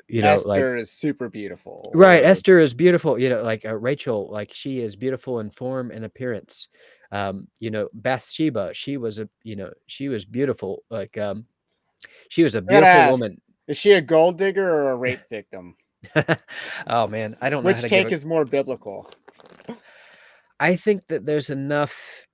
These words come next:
Speaker 1: in the Bible to tell you that she wa-,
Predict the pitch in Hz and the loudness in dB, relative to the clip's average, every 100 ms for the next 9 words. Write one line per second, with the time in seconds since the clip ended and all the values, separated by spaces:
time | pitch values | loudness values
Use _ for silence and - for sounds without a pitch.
0 | - 139 139 135 110 120 120 113 110 104 | -8 -6 -4 -6 -6 -4 -4 -2 -4 -4
1 | - - 101 - 117 113 101 101 101 104 | -8 -14 -14 -8 -6 -4 -6 -8 -10 -10
2 | 104 101 98 - - - 120 113 110 104 | -10 -10 -10 -12 -14 -10 -8 -8 -8 -10
3 | 104 _ 120 113 110 | -14 _ -14 -8 -4